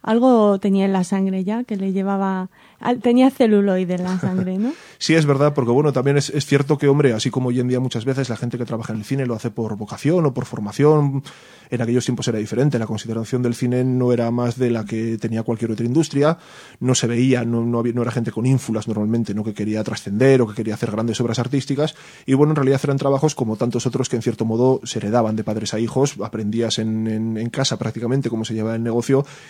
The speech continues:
Speaker 2: y, bueno, pues iban continuando la, la tradición.
Speaker 1: Selnick, eh, pasa por diferentes estudios,
Speaker 2: Ujú.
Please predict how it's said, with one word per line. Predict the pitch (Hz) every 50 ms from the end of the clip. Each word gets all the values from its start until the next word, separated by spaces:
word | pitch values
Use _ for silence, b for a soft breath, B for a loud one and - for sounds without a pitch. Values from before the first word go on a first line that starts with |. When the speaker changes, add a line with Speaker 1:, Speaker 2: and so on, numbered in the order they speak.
| B B
Speaker 2:
y, | 123 117
bueno, | 110 95 92
pues | 87 135 98
iban | 92 95 95
continuando | 101 101 - 101 101 98 101 104 98
la, | 95 92 98 95 95 101
la | 101
tradición. | 95 104 104 101 104 - 151 160 127 - - B B B B B B B B B _
Speaker 1:
Selnick, | - - 262 247 254 262 269 269 -
eh, | - 233
pasa | 196 240 233 - 233 214
por | 226 226 190
diferentes | 214 208 - 214 214 220 214 220 202 214
estudios, | 208 - - 240 240 233 262 285 311 349 330 - - _
Speaker 2:
Ujú. | 113 95 98 101 110 131